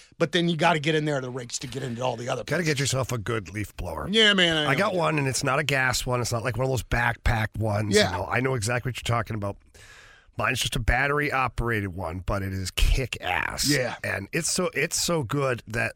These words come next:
Speaker 2: like, when it snows in the winter, I take that out. Like, as long as the snow's not too heavy,
Speaker 1: Yeah, yeah.
Speaker 2: I'll just take that out to the driveway and bl-, all the snow off the driveway.
Speaker 1: See, man, this is one of those things,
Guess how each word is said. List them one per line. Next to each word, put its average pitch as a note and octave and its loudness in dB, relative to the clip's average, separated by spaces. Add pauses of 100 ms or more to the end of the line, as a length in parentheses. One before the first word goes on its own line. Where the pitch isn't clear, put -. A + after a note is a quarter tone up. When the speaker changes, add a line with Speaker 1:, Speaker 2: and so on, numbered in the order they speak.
Speaker 2:
like, G#2+ -4
when A#2 -2
it G#2 -4
snows A#2+ 0
in A#2 0
the G2+ -2
winter, A#2 -2 (880)
I C#3 2
take - -2
that B2 2
out. F#2+ -4
Like, C3+ 0
as C3+ 0
long G3 0
as E3+ 0
the D#3+ 0
snow's C#3 0
not B2 0
too B2+ 0
heavy, A2 0
Speaker 1:
Yeah, D3+ 4
yeah. D#3+ 4
Speaker 2:
I'll E3 4
just D#3 -2
take C#3 0
that B2+ 2
out A#2 -2
to A#2 -2
the A2+ -2
driveway G2+ -2
and A#2 -2
bl-, B2 0 (280)
all C3 0
the A2+ -4
snow A2+ 0
off F#2 -2
the - -10
driveway. D#2 -8 (680)
Speaker 1:
See, B3 4
man, G3+ 6
this A#3 4
is B3+ 0
one A3+ 2
of F3 2
those E3+ 4
things, F#2+ -6